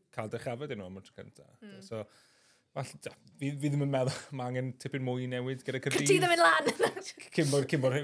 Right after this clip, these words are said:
Speaker 1: cyn bo' ni'n dechrau sôn am biti, t'od, play-off, eh, t'od, eh, sôn am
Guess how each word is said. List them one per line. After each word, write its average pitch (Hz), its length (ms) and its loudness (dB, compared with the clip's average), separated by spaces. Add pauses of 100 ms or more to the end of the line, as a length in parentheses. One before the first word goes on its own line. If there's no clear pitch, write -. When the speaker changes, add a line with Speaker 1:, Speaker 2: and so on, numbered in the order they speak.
(120)
Speaker 1:
cyn 147 100 0
bo' 127 60 0
ni'n 127 260 0
dechrau 131 380 0
sôn 110 160 0
am 110 80 -2
biti, 110 300 -4 (540)
t'od, 98 280 -12 (480)
play-off, 123 460 0 (400)
eh, 127 140 -10
t'od, 101 240 -8
eh, 104 180 -8 (140)
sôn 117 280 -4
am 107 160 -4